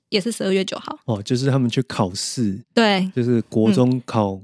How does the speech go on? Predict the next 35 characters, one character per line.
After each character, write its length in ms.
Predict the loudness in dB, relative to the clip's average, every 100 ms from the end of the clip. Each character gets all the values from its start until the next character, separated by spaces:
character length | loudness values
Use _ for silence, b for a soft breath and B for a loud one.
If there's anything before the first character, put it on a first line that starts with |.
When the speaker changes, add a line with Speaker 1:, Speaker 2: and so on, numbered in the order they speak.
| 0
Speaker 2:
高 180 | 2 4
中 260 | 2 2 2
的 100 | 0
那 100 | 0
个 120 | -2
入 220 | 2 2 2
学 220 | -2 -6
考。 140 | -4
Speaker 1:
嗯。 20 |
对， 80 | -2
等 180 | 2 2
于 60 | 2
说 100 | 0
他 140 | 0
们 160 | 0 2
第 140 | 0
一 20 |
次 220 | 0 -4 -2
见 200 | -2 0
面 260 | 0 -2
的 180 | -4 -10 -8
一 80 | -4
见 240 | 0 0
钟 180 | 0 -2
情 200 | 0 -2
那 100 | -2
一 60 |
天 180 | -2 0
就 80 | 2
是 60 | 2
十 160 | 0
二 60 | -2
月 100 | -2
九 160 | -4 -10
号。 240 | -10